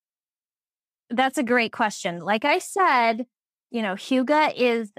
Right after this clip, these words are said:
an outward expression of the inward life. We can make some, some practical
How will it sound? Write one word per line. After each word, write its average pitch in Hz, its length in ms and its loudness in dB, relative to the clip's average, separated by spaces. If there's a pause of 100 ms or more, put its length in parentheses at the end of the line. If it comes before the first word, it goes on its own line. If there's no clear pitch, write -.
(540)
an - 300 0
outward 208 420 2
expression 320 920 0
of 214 160 2
the 196 80 0
inward 202 380 0
life. 185 320 -8
We 202 100 -2
can 208 180 2
make 202 180 0
some, 196 240 -2 (480)
some 208 260 -2
practical 233 800 0